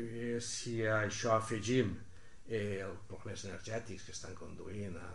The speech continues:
a les prospeccions de, de gas no convencional per fractura hidràulica, a la construcció de centrals tèrmiques, eh, constantment de nuclears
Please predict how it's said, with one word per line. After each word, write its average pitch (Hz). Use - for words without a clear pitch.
a 76
les -
prospeccions -
de, 85
de 85
gas 87
no 95
convencional 101
per 90
fractura 87
hidràulica, 92
a 87
la 85
construcció 90
de 92
centrals 87
tèrmiques, 92
eh, 82
constantment 92
de 101
nuclears 101